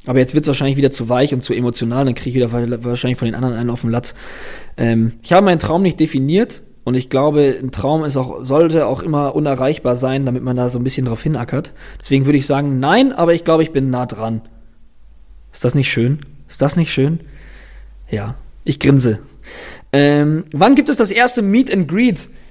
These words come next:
Ja, Alter, es kommt immer drauf an, ne? Wir hatten da schon mal öfters mal vor, Fußball mit euch zu schauen und so. Ähm, die Sache ist ja, dass wenn man, äh, dass wir in München sitzen und, ähm, wenn ihr in München sitzt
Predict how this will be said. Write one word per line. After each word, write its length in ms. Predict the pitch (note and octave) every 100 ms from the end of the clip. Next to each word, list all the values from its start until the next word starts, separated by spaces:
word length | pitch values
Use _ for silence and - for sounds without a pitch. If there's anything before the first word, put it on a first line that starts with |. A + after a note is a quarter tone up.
| -
Ja, 180 | - D3
Alter, 540 | - G#3+ F3+ C3+ - - - D3 - - - -
es 180 | C#3+ -
kommt 180 | G3
immer 160 | A3+ G#3+
drauf 300 | F3+ E3+ -
an, 180 | G#3+ E3+
ne? 200 | C#3+ F3
Wir 140 | D3+
hatten 180 | D#3+ E3+
da 100 | E3
schon 140 | E3
mal 140 | E3 D#3
öfters 260 | - G3
mal 100 | F3+
vor, 240 | D#3+ - G3+ F#3
Fußball 320 | - A3+ G#3
mit 80 | F#3+
euch 160 | E3
zu 120 | - F3+
schauen 280 | F#3+ F3
und 100 | F3+
so. 280 | E3+ F3+ G3 - - - - -
Ähm, 760 | D3 D3 C#3+ C#3 C#3 C#3 - - - - - - - - -
die 80 | C#3
Sache 260 | D3+ D#3
ist 160 | F3+ -
ja, 240 | D#3+ D#3+
dass 300 | E3 D3 -
wenn 100 | D3
man, 420 | D#3 D#3 D3+ D#3 -
äh, 280 | D#3 D3+
dass 200 | C#3+ C#3+
wir 120 | D#3 C#3+
in 100 | C#3+
München 380 | G3+ C#4 D#3
sitzen 600 | C3+ C3+ - C3+ F#3 E4 - - - - - - -
und, 520 | - C#3+ D3+ D#3 D#3 D#3+
ähm, 680 | D3+ C#3 C#3+ D3 D3 D3+ -
wenn 240 | - D#3+ A#3
ihr 100 | F#3+
in 60 |
München 360 | F3+ G#3+ - E3+
sitzt 420 | F#3+ G#3+ - -